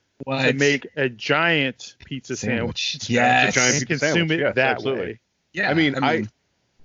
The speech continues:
Speaker 3: I, I don't know if we wanna introduce this controversy already, but I, I found, I, I remember seeing a meme when this, like, got kinda, you know,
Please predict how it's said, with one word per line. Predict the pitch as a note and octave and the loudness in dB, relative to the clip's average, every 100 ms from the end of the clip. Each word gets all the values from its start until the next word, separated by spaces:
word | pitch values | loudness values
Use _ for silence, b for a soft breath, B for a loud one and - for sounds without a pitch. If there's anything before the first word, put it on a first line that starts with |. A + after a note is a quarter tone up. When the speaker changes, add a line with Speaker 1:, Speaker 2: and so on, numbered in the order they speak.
| - _ _ _ - - | -20 _ _ _ -14 -8
Speaker 3:
I, | C3 | -2
I | C#3+ | 0
don't | D3 | 2
know | C#3 | 0
if | A#2 | 0
we | A#2+ | -2
wanna | A2 G#2+ | -2 -4
introduce | G2+ G2+ G#2+ G2+ | -4 -6 -8 -8
this | F#2 | -8
controversy | A2 G#2 G2+ G2 F#2 F#2+ | -6 -6 -6 -6 -6 -8
already, | F#2 F2 A2+ F#2 D2 - _ _ _ _ _ _ - | -6 -2 -2 -2 -6 -14 _ _ _ _ _ _ -4
but | A2 G2 F2+ - _ _ - | -2 -2 -4 -10 _ _ -4
I, | G#2 G#2 G2+ G2 - | 0 0 0 -2 -4
I | G2 | -4
found, | G2 - A2+ A2+ G#2+ | -4 -4 -2 -2 0
I, | A#2+ | 0
I | A#2 | 2
remember | C3+ C#3+ A#2+ | 0 0 -4
seeing | - B2+ B2 A2+ | -4 -2 -2 -2
a | |
meme | G2+ A#2 A#2 G#2+ F#2+ F#2+ | -2 -2 -2 -2 -2 -4
when | G2 | -4
this, | G2 G2 - | -4 -6 -4
like, | G#2 F#2 - | -4 -4 -6
got | G#2+ G#2 - | -2 -2 0
kinda, | G#2 F#2+ E2 - - | -2 -2 -6 -8 -14
you | G#2 | -8
know, | F#2+ F2+ | -6 -6